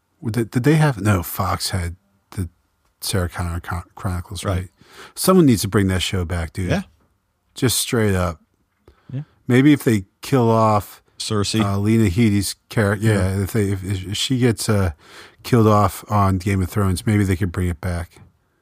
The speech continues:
Speaker 1: 'Cause I don't know if Thomas Dekker is really, it could even be now. It could be, you know, like, like John Connor's now thirty or something.
Speaker 2: Yeah.
Speaker 1: That show was so awesome.
Speaker 2: Yeah. <laughs> All right. Well, anything else about Wynonna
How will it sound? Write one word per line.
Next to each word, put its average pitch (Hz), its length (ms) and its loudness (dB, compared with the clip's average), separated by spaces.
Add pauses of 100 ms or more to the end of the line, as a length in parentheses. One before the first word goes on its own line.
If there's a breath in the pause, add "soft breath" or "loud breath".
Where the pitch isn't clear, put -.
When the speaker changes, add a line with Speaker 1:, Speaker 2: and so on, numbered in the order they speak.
(160)
Speaker 1:
'Cause 113 160 -4
I 143 60 6
don't 156 160 2
know 107 140 0
if 85 60 -6
Thomas 101 340 -4
Dekker 95 400 -6
is 90 140 -10
really, 90 360 -6 (1160)
it 175 160 0
could 180 100 4
even 175 220 4
be 160 180 0
now. 185 320 0
It 175 80 2
could 180 120 -4
be, 190 200 -4 (260)
you 143 140 -6
know, 190 220 -6 (1040 soft breath)
like, 151 160 0 (500)
like 143 140 0
John 147 240 -2
Connor's 151 360 -2
now 156 160 4
thirty 147 480 4
or 139 80 4
something. 123 440 0
Speaker 2:
Yeah. 147 180 -2 (120)
Speaker 1:
That 156 100 -8
show - 160 -2
was 156 160 2
so 139 240 -2
awesome. 139 440 -6
Speaker 2:
Yeah. 196 140 -4 (960 loud breath)
<laughs> - 0 - (1120 loud breath)
All - 60 -8 (320 loud breath)
right. 135 420 4
Well, 127 200 4
anything 170 380 2
else 160 260 2
about 143 340 2
Wynonna 131 640 2